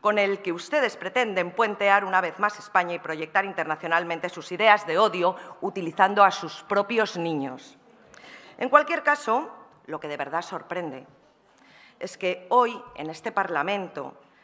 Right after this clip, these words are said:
se esté debatiendo sobre subvenciones sí, subvenciones no, reconocimiento sí o no a los Scouts, en, en vez de centrar sus esfuerzos en los problemas reales de los catalanes.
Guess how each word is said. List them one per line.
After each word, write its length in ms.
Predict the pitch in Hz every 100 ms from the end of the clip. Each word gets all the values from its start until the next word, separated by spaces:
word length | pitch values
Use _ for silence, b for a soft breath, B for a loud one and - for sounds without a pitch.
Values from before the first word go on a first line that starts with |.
| b - - _ _
se 140 | -
esté 180 | 156 214
debatiendo 580 | 214 220 175 214 196 196
sobre 440 | - 156 156 - -
subvenciones 680 | - 139 147 135 190 139
sí, 280 | - 262 330
subvenciones 720 | - 143 143 139 170 160 147
no, 160 | 139 131
reconocimiento 800 | 135 147 165 156 170 196 196 147
sí 280 | - 269 311 B B -
o 160 | 160
no 540 | 165 208 - - - -
a 100 | 143
los 220 | 151 -
Scouts, 560 | 151 - 160 139 - - B B B B
en, 340 | - 185 170 -
en 240 | 185 190 185
vez 260 | 254 226 - -
de 140 | - 175
centrar 580 | 196 180 220 202 180 -
sus 400 | - 302 320 -
esfuerzos 920 | 175 - 240 240 208 156 131 - - B B -
en 100 | 208
los 140 | 196
problemas 600 | 208 196 208 214 220 - -
reales 760 | 160 - 170 180 185 220 233 - -
de 200 | 156 156
los 200 | 147 -
catalanes. 720 | 147 147 143 135 131 -